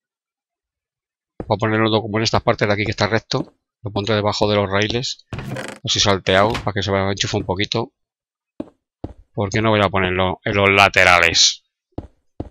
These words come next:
Tengo que quitar aquí los cofres y tampoco quiero. Me estropea el diseño. Bueno, ahora lo veréis. Cuando termine de poner esto, me lío con lo otro. Maroto.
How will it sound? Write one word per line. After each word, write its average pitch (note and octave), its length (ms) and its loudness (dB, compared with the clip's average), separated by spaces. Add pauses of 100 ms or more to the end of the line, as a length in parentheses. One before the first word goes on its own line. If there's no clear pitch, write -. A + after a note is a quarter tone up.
(420)
Tengo G#2 220 -2
que F#2+ 60 -8
quitar G2+ 260 2
aquí G2+ 220 0
los G2 300 -2
cofres G#2 420 -2
y G2 40 -6
tampoco F#2 360 -6
quiero. F2 180 -6 (1800)
Me B2+ 80 2
estropea C3 380 8
el C3 80 6
diseño. G#2 800 6
Bueno, - 500 2
ahora A#2+ 180 10
lo G2 60 8
veréis. F#2+ 240 4
Cuando G2+ 180 0
termine A2 200 4
de G#2 40 4
poner G2+ 220 2
esto, C#3 340 2
me A2+ 140 -6
lío G#2+ 120 -2
con G#2 120 2
lo G2 80 2
otro. F#2+ 220 -4 (720)
Maroto. G#2+ 600 4